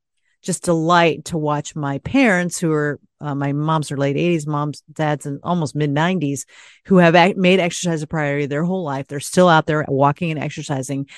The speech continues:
and it's keeping them independent and healthy. So it really is the fountain of youth. So yes, it's harder to be fast and, uh, strong as you age, but it's still, um, worth it. And that brings me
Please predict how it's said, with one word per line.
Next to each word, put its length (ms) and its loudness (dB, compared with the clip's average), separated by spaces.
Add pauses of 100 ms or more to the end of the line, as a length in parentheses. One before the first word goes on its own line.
(140)
and 100 -2
it's 140 0
keeping 540 0
them 320 -2
independent 680 0
and 140 -4
healthy. 500 -2 (220)
So 140 2
it 60 4
really 500 6
is 200 2
the 120 -4
fountain 500 -6
of 140 -8
youth. 260 -2
So 400 2 (480)
yes, 480 2
it's 160 -6
harder 400 2
to 220 -2 (200)
be 200 0
fast 520 -4
and, 440 -6 (160)
uh, 220 -4
strong 640 2
as 220 -2
you 80 0
age, 420 0
but 120 -6
it's 120 -6
still, 540 0 (560)
um, 460 -4 (160)
worth 320 4
it. 40 2
And 120 2
that 120 2
brings 220 2
me 280 -4